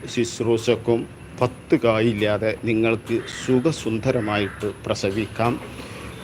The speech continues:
ഒരു രൂപ പോലും ചിലവില്ലാത്ത രീതിയിൽ പ്രസവിക്കുക. സന്തോഷകരമായി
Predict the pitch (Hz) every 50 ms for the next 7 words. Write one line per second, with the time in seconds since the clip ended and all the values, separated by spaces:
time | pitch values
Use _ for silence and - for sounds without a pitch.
0 | - - 151 147 143 135 123 139 143 151 160 185 185 156 131 123 120 110 110 107
1 | 98 - - - 117 107 113 110 104 110 104 98 98 98 98 95 92 - 107 95
2 | 90 95 92 85 98 92 90 82 - - - - - - - - - - - -
3 | - - - - 123 120 - - 117 107 107 101 - - 107 104 113 113 123 -
4 | - - - - - - - - - - - - - - - - - - - -
5 | - - - 110 113 113 127 127 120 120 - 120 107 113 110 113 104 101 104 95
6 | 95 95 92